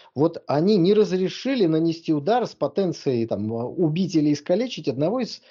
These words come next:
э, в-, э, высших военных начальников Российской Федерации. И подается это как некое благодеяние. Мол, смотрите, мы вот,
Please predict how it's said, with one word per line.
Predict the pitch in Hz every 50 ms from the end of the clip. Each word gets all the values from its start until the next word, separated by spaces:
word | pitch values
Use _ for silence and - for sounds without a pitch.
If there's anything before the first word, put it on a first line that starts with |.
| - - _ _
э, | - 123
в-, | 127 123 123 123 127 135 123 120 120 123
э, | 127 131 127 123 120 120 117 110 107 104
высших | 113 170 226 - - 208 175 -
военных | 131 131 151 185 196 185 165 - -
начальников | 139 131 131 - 180 190 170 - - 113 -
Российской | 117 117 117 - 147 147 - - 101
Федерации. | - - 104 98 101 - 76 80 - - 92 87 - - - - -
И | 135
подается | 127 - - 101 139 208 269 285 285 - 240
это | 240 233 208 -
как | - 190 202 202 -
некое | 147 175 202 202 - 180 175 175 - _ _
благодеяние. | 117 127 143 160 151 160 165 151 165 165 156 139 113 98 92 92 92 107
Мол, | 127 147 147 -
смотрите, | - - 147 151 151 214 233 180 - -
мы | 110 117 147 165
вот, | 147 135 131 -